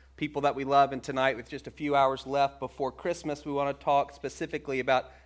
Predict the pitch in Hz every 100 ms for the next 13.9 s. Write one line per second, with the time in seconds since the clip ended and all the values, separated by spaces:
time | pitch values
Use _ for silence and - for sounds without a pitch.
0 | - 147 147 147 147 - 143 - 139 151
1 | 120 117 131 127 135 123 147 135 131 -
2 | - _ - 123 185 180 160 143 156 139
3 | 135 127 123 - 123 - 190 185 165 156
4 | 156 170 160 139 151 147 135 120 117 147
5 | 147 - 113 143 139 131 - 135 135 127
6 | 135 135 135 131 127 127 131 135 - -
7 | - - _ - - 151 147 147 139 143
8 | 143 135 139 143 135 127 120 143 151 147
9 | 147 120 117 131 143 139 - 139 135 127
10 | 107 104 - - - - - - 160 156
11 | 151 156 147 151 156 156 175 170 170 -
12 | - - - - 127 123 123 139 135 131
13 | 139 - - 147 143 143 143 131 139